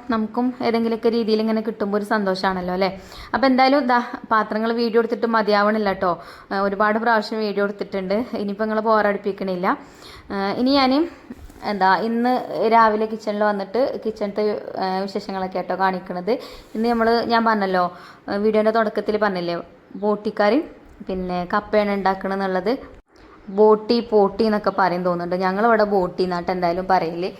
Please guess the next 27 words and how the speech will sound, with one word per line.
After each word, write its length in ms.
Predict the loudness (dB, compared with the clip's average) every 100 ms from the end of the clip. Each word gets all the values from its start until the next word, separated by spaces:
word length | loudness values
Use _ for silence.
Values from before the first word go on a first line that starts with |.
| -20 -20 -6
അപ്പോൾ 120 | 0 2
ഞാനത് 240 | 2 2 6
കഴുകി 320 | 6 6 4 4
വെച്ചിട്ടുണ്ട് 400 | 2 -2 -2 0
കേട്ടോ. 200 | 2 2 2
കുറച്ച് 240 | 0 2 4
നേരം 120 | 4
ആയിക്കണ് 280 | 4 2 -2 -2
കിച്ചണിൽ 320 | -4 0 2
വന്നിട്ട്. 400 | 2 2 0 2
അപ്പോൾ 220 | 2 0
ഇന്ന് 160 | 0 2
രാവിലെ 320 | 4 4 2 4
കാര്യമായിട്ട് 360 | 4 4 0 2
ബ്രേക്ക്ഫാസ്റ്റ് 520 | 0 2 0 0 -2
ഒന്നും 120 | -2 0
ഉണ്ടാക്കിയിട്ടില്ല. 560 | 0 -2 -6 -6 -2 0 -2 -10 -20 -20 -6
ആ, 20 | -2 -2 2
പഴം 220 | 6 6 6
ഉണ്ടായിനി. 280 | 0 -2
അപ്പോൾ 180 | -2 0 2
പഴമൊക്കെ 300 | 4 4 0
കൂട്ടിയിട്ട് 500 | -2 -4 -6 -2 -4 2
ചായയൊക്കെ 280 | 2 2 -2
കുടിച്ച് 300 | -6 -6 -4
മക്കൾ 160 | -2 0
മദ്രസക്കൊക്കെ 580 | 0 -2 -4 -4 -4